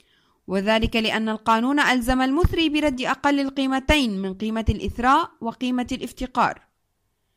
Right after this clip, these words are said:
فإذا كان الافتقار منعدماً لا يلتزم المثري برد شيء، كأن يقوم شخص بإحداث حديقة في منزله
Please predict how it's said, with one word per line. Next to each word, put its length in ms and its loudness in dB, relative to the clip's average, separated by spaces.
فإذا 340 2
كان 240 0
الافتقار 680 0
منعدماً 720 0
لا 160 2
يلتزم 560 2
المثري 440 2
برد 380 -2
شيء، 400 -4
كأن 260 2
يقوم 460 2
شخص 340 0
بإحداث 640 2
حديقة 680 -2
في 180 -2
منزله 640 -2